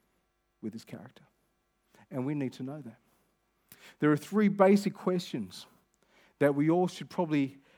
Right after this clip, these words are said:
have an answer to when it comes to forming of our theology and our conversation about God. First one is, who is God? Well, God is mighty, isn't he? He's all-powerful. The Word of God says, "For the rest of eternity, I will not be able to fathom how big, how vast, how magnificent, how majestic he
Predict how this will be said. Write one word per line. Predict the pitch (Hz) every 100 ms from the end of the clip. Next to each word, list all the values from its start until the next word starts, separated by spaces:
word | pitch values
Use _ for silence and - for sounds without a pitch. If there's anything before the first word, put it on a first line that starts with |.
| -
have | 170 151
an |
answer | 151 156 165 143
to | 156
when | 131
it | 127
comes | - 143 -
to | 135
forming | - 151 147 123
of |
our | 120 113
theology | 123 110 117 113 - _ _ _ _ _ _ _ _ -
and | 123
our | 120 113 113
conversation | 151 123 - 131 127 - 107
about | 107 113
God. | 131 123 127
First | 143 147
one | 147 123
is, | 110
who | 185 175
is | -
God? | - - _ _ _ _ _ _ _ _ _ _ -
Well, | 107
God | 120 120
is | 120
mighty, | 156 139 113
isn't | 139
he? | 170 - _
He's | 123
all-powerful. | 127 - - 156 - - _ _ _ _ _ _ _ -
The | 127
Word | 151 160
of | 139
God | 160 -
says, | 160
"For | -
the | 147
rest | 170 -
of | 151
eternity, | 143 185 196 190 151
I |
will | 147 156
not | 170 160
be |
able | 147
to | 135
fathom | - 170 160 139
how | 165 156
big, | 131 160
how | 139 147
vast, | 123 151 156 -
how | 147
magnificent, | 139 127 147 143 156 151
how | 139
majestic | 113 147 139 156
he | -